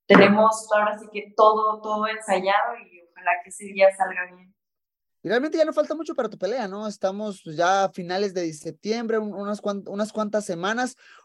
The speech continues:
Speaker 2: Oye, y,
Speaker 1: Ah.
Speaker 2: y retomando un poquito este tema, porque ya lo, ya lo mencionaste poquito, pero, pero sí, o sea, yo siento que de este, esta pelea es bien, bien importante en este momento para las ciento veinticinco libras,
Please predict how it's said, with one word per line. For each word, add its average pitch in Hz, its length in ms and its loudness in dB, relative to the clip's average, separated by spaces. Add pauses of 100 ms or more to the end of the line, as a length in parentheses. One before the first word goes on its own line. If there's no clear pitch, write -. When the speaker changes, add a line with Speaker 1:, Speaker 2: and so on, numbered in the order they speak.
Speaker 2:
Oye, 233 320 2
y, 233 40 -2
Speaker 1:
Ah. 220 120 2
Speaker 2:
y 226 140 -6
retomando 220 420 -4
un 247 60 -6
poquito 269 280 -8
este 254 140 -8
tema, 233 260 -2
porque 180 240 -10
ya 185 100 0
lo, 202 160 0
ya 185 140 -2
lo 202 80 -4
mencionaste 180 460 -10
poquito, 180 600 -4 (560)
pero, 226 640 2
pero 208 180 -4
sí, 269 460 -4
o - 80 -12
sea, 185 100 0
yo 190 140 -2
siento 247 440 -6
que 220 140 -2
de 196 120 0
este, 220 180 -4
esta 226 180 -8
pelea 220 140 -6
es 202 60 -10
bien, 240 500 -6
bien 240 160 -2
importante 208 520 -2
en 214 60 -4
este 214 160 -6
momento 196 300 -8
para 190 140 0
las 165 160 -2
ciento 196 260 -6
veinticinco 180 480 -8
libras, 190 460 0